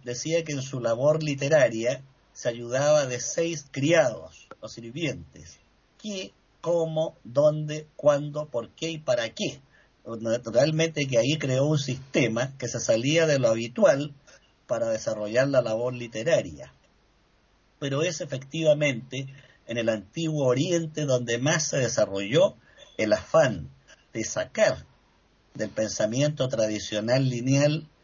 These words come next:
el modo de enfrentar los problemas. Y ahí tenemos el budismo zen con sus koans, el libro de la guerra de Sun Tzu, el libro de los cinco anillos de Musashi Miyamoto,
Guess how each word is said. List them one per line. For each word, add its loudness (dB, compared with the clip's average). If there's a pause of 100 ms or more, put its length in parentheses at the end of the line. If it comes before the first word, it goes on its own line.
(160)
el -2
modo 8
de 4
enfrentar -2
los -2
problemas. 0 (500)
Y -4
ahí 4
tenemos 0 (260)
el -8
budismo -2
zen 0
con -8
sus -12
koans, 2 (360)
el -6
libro 4
de 6
la 6
guerra 4
de 0
Sun -10
Tzu, -2 (300)
el -4
libro 4
de 6
los 2
cinco 2
anillos 0 (280)
de -2
Musashi 0
Miyamoto, 2